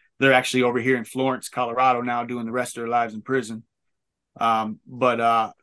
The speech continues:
they got locked up and that splintered the gangs, you know, that ended up just, it was like every block for himself kinda after that. And so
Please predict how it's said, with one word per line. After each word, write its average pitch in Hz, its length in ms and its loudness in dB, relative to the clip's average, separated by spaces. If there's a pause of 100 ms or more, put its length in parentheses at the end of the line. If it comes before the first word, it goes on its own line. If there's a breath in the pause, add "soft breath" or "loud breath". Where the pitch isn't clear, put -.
(120)
they 147 160 0
got 160 160 2
locked 165 300 2
up 165 180 0
and 147 120 -4
that 156 120 -2
splintered 147 640 -6 (360)
the 139 80 -10
gangs, 139 680 0 (480)
you 131 100 -8
know, 123 240 -6
that 135 160 -6
ended 139 260 -2
up 127 240 -2
just, 135 300 -8 (160)
it 131 120 -8
was 123 140 -8
like 120 300 -2
every 135 240 -2
block 127 380 2
for - 180 -10
himself 117 560 -6 (300)
kinda 117 240 -6
after 120 280 -4
that. 120 280 -2
And 110 100 -12
so 117 300 -6